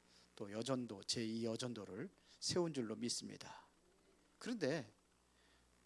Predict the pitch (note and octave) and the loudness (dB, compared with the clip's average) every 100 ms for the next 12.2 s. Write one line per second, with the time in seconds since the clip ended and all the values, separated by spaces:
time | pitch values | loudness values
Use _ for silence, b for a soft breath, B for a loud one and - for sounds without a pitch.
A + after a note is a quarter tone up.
0 | - - - - - A3+ C#4 D4 C#4+ G#3 | -20 -20 -20 -6 4 10 12 12 12 10
1 | D#3 C#3 D#3+ C#3+ B2+ A#2+ G2+ G#2 G2 F#2+ | 8 4 2 0 0 0 -4 -8 -10 -6
2 | D3 A2+ - - - - G#2+ F#2 F#2 A#2+ | -6 -6 -14 -20 -20 -10 -6 -6 -6 -4
3 | B2+ B2+ A#2 G#2 G#2 - F2+ F#2 F#3 - | 0 2 2 0 -4 -6 -6 -6 -10 -14
4 | - b b b b - - G#2+ G2+ F#2 | -20 b b b b -8 -2 -2 -2 -6
5 | G#2+ F#2 C3 G3 - - A2+ C3+ D3 B2+ | -6 -2 -2 -4 -6 0 4 8 8 6
6 | A2 - A2+ F#2+ - - - - - - | 0 -2 -4 -2 -2 -2 -8 -12 -16 -20
7 | - - - - E3+ C3+ A#2 E3+ G#2 B | -20 -20 -20 2 6 6 6 0 -2 B
8 | B B - G#3 B3 C#4+ C#4+ A3+ D3+ B2+ | B B 2 4 6 8 8 8 6 4
9 | A2+ F3+ F3 G2 - - - _ - - | 2 2 -2 -6 -14 -18 -20 _ -12 4
10 | F#3+ A3 G3+ G3 F3 D#3+ - C#3+ C3+ B2+ | 12 12 12 4 6 6 6 4 2 2
11 | A2+ B2 C3+ B2+ G#2+ - A#2+ - G2+ G2 | 0 2 2 2 0 -4 -4 -2 -4 0
12 | D3 | 0